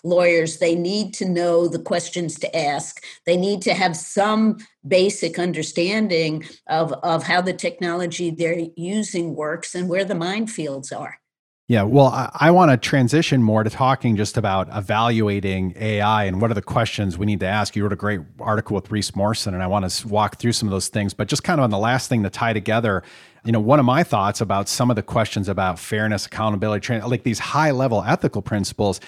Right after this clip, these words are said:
Speaker 2: if we spent more time just thinking about effectiveness and, and really had sound methods, especially for thinking about the things about what we're doing as, as lawyers and delivering legal services, that we could, we could eliminate or prevent maybe some of the problems we have in this other space.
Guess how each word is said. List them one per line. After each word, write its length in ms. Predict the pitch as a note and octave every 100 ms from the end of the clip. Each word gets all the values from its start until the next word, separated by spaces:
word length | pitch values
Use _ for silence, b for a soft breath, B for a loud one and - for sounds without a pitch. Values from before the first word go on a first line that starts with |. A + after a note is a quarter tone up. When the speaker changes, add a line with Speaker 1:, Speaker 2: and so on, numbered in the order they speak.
| B B B
Speaker 2:
if 160 | - C3
we 60 | B2
spent 300 | - D3 C3
more 160 | D3+
time 180 | D3 C3+
just 220 | A#2+ -
thinking 280 | D3 C3+ B2+
about 180 | G#2+ G2
effectiveness 840 | - C#3+ E3 - F2 D#2+ - -
and, 320 | A#2 A2+ G2
and 200 | G#2+ G2+
really 220 | A2+ C#3+
had 180 | B2 A#2
sound 440 | - - C3 C3+ A2+
methods, 400 | A#2+ - G2+ -
especially 540 | C3 - A#3 B3+ -
for 180 | C3+ A2+
thinking 220 | F#2+ A2+
about 140 | G#2+ F#2+
the 60 |
things 220 | - G#2+
about 220 | - G2+ G2
what 100 | G2
we're 100 | G2+
doing 280 | G#2+ G#2
as, 160 | F#2+ F#2
as 200 | G2+ G2+
lawyers 320 | F#2+ A2+ A2+
and 120 | G2+
delivering 340 | F#2+ G#2+ G2 E2+
legal 240 | A2+ C#3
services, 560 | B2 A2 F#2 - G2 E2+ B B B _
that 200 | A#2+ A2
we 120 | A#2
could, 540 | - - C3 B2+ G2+ b b b b b
we 80 | B2+
could 180 | B2+ C#3+
eliminate 420 | B2 F#3+ A#3+ G#2
or 60 | G2
prevent 360 | A2+ C#3+ A3
maybe 440 | A#2 G2+ G2 G2 E2+
some 200 | - C3+
of 60 | A2
the 80 | G#2
problems 400 | A#2+ A2 G#2+ F#2+
we 100 | G2
have 180 | G#2+
in 100 | F#2+
this 220 | F#2 F2+ -
other 240 | A2 F#2
space. 400 | - - A#2+ F#2